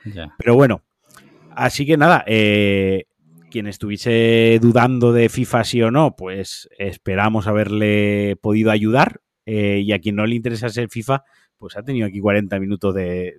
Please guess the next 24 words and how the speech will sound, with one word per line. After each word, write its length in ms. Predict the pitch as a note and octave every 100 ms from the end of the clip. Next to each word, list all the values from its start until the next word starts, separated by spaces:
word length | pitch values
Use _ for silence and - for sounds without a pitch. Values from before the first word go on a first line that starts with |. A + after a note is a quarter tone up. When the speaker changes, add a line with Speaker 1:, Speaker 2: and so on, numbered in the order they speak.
| -
Speaker 2:
de 120 | G2
chapa 360 | - B2+ A#2+ G#2
del 160 | G2
Speaker 1:
Sí. 60 | F#2+
Speaker 2:
jueguecito. 640 | - G2 F#2 G3+ G#3 G2+ - _ _ _
Speaker 1:
Sí, 220 | - B2
sí, 160 | B2+ A#2
sí. 120 | -
Speaker 2:
Y 80 | B2
nada, 300 | A#2+ D#3 D3 _ _ -
yo 240 | A2+ A2+
te 80 | B2
voy 100 | B2+
a 40 |
dar 140 | B2+ B2
las 120 | A#2
gracias 240 | B2 B2+ D3+
porque 180 | F#2+
además 200 | F#2 G2+ G#2+
hemos 160 | G#2
grabado 460 | G#2 G2 G2 G2 F#2
por 200 | G#2 G#2
la 120 | F#2+
noche, 340 | G#2 - D#3+